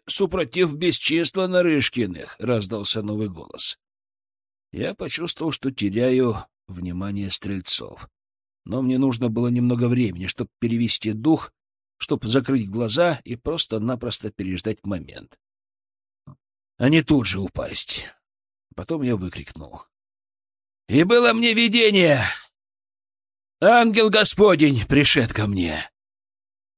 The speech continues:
Вот тут я пошел по тоненькому льду.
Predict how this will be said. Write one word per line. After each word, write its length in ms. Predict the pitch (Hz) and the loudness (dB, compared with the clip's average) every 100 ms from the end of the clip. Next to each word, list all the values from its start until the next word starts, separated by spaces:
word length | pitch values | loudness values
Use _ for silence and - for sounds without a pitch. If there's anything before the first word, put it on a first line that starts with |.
| _ _ | _ _
Вот 280 | - 107 - | -4 -4 -4
тут 240 | 185 208 | -6 -4
я 160 | 101 139 | -2 -2
пошел 420 | - 95 - 131 | -4 -6 -4 -6
по 180 | - 90 | -6 -10
тоненькому 680 | - 90 90 98 - 98 101 | -8 -8 -6 -6 -6 -6 -4
льду. 440 | 92 85 - | -6 -10 -16